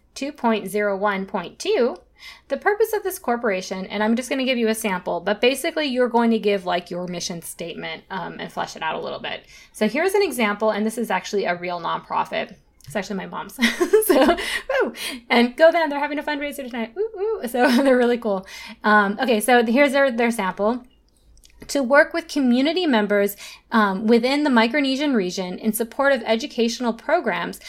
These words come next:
which promote sustainability of our island's resources, cultures,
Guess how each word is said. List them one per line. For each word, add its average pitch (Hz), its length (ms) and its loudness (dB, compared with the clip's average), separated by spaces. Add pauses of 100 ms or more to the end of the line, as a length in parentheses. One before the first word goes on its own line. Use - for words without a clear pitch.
(180)
which 247 240 0
promote 269 380 0
sustainability 202 920 -2
of 180 120 -4
our 175 160 -2
island's 247 420 -4
resources, 185 680 -4
cultures, 269 600 -6